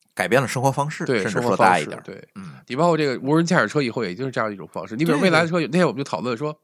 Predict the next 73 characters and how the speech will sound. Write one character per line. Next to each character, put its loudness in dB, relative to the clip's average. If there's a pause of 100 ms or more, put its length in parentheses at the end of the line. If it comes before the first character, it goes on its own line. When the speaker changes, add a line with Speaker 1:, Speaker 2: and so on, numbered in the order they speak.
(500)
Speaker 2:
有 -2
朋 0
友 0
说 -6
，“哎， -2
那 2
未 2
来 6
无 2
人， -4
无 -4
人 2
驾 4
驶 4
车 0
可 0
能 0
前 -2
排 0
就 0
是， -2
就 -2
是 0
俩 0
座 2
位。” -4 (480)
我 0
说 2
，“它 6
有 6
可 2
能 2
连 4
挡 0
风 -8
玻 0
璃 -4
都 -8
没 -10
有 -12
了。” -20 (480)
Speaker 1:
嗯。 -16
Speaker 2:
前 2
面 4
挡 4
风 -4
玻 2
璃 2
可 -2
能 -2
变 2
成 2
一 2
个 -2
大 4
屏 -4
幕， -2
你 0
可 2
能 -2
就 0
是 -2
一 -4
个， -6
比 -4
如 4
爱 4
看 4
电 4
影 -2
的 -4
朋 -2
友， -8